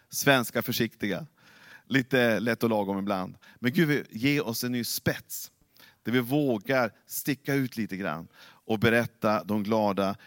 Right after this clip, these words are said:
nyheterna. Så Gud vill göra oss on fire. Gud vill göra oss energifyllda i det långa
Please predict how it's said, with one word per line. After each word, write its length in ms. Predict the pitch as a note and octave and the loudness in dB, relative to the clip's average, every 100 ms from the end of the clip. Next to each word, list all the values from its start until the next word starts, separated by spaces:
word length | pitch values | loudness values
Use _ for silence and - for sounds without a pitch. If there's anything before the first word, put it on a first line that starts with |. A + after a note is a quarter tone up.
| _ | _
nyheterna. 560 | - G#2+ G2+ F#2+ - F#2+ | -4 -2 0 -2 -2 -2
Så 140 | - | 0
Gud 280 | D#3 D3 E3+ | 0 2 2
vill 220 | C#3 C3 | 2 2
göra 360 | C3 C3+ A#2+ B2+ | 2 2 2 0
oss 520 | A#2+ A2+ F#2 - - _ - - _ | 0 -2 0 -4 -4 _ -20 -20 _
on 220 | - C#3 B2+ | -4 -2 -2
fire. 520 | - C3 C3 G2 E2 - _ _ _ _ - - | -2 0 0 -4 -8 -20 _ _ _ _ -16 -2
Gud 120 | C3 | 2
vill 120 | B2+ | 4
göra 340 | C3 A#2+ A#2+ | 6 4 2
oss 460 | - A2 G2+ - - - - - _ | 2 0 0 -4 -8 -14 -20 -20 _
energifyllda 1040 | B2 B2+ A#2 D3 B2+ - B2+ A#2+ A2+ A2 G2+ - - _ | -2 0 0 0 0 0 0 2 2 2 0 -10 -20 _
i 100 | B2 | 4
det 100 | C3 | 6
långa 760 | B2+ C#3 E3+ C3+ B2+ B2+ B2+ | 6 6 6 4 2 2 2